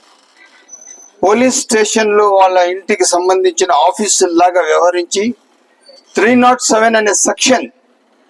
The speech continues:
త్రీ నాట్ సెవెన్ అనే ఒక సెక్షన్ వాళ్ళ ఇంటి టిష్యూ పేపర్ లాగా వాడిన చరిత్ర ఈ వైఎస్ఆర్ పార్టీది. సాక్షాత్తు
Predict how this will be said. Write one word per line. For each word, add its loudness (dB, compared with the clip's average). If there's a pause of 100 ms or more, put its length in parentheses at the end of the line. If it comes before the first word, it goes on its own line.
(680)
త్రీ 0
నాట్ 2
సెవెన్ 0
అనే 0
ఒక -4
సెక్షన్ -2
వాళ్ళ 0
ఇంటి -4
టిష్యూ -2
పేపర్ -2
లాగా 0
వాడిన 0
చరిత్ర -2 (760)
ఈ 2
వైఎస్ఆర్ 0 (120)
పార్టీది. -6 (2000)
సాక్షాత్తు 0